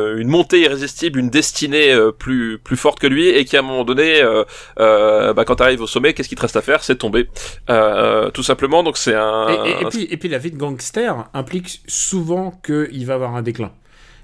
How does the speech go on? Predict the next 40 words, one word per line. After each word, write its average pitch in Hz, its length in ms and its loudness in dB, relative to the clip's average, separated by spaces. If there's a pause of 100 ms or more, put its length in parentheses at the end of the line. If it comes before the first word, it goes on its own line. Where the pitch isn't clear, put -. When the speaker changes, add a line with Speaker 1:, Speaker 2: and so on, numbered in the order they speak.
(280)
Speaker 1:
Bah, 185 140 4
Speaker 2:
Euh, 185 40 -2
Speaker 1:
voilà, 180 240 4
c'est 208 220 2
ça, 175 160 4
Speaker 2:
c'est 165 60 0
Speaker 1:
c'est 165 80 0
que 139 60 -10
c'est 175 100 2
effectivement 196 360 0
pas 190 100 2
une 170 60 0
carrière 180 300 4
où 180 40 0
t'as 147 120 2
beaucoup 156 220 -2
de - 40 2
retraités, 143 400 4
quoi. 101 240 0
Speaker 2:
Voilà, 113 280 -4
c'est, 127 500 -2
euh, 127 380 -2
y 139 120 -6
a, 143 140 -4
y 143 80 -4
a 143 80 0
juste 175 260 -6
un, 139 560 -2
un 156 80 -4
prophète 156 460 -8
où 127 40 -8
il 117 100 -6
a 113 40 -4
<laughs> - 0 -
à - 40 -4
peu 151 240 -12
près 160 240 -4
réussi 180 340 -6
sa 147 160 -4
carrière, 139 600 -4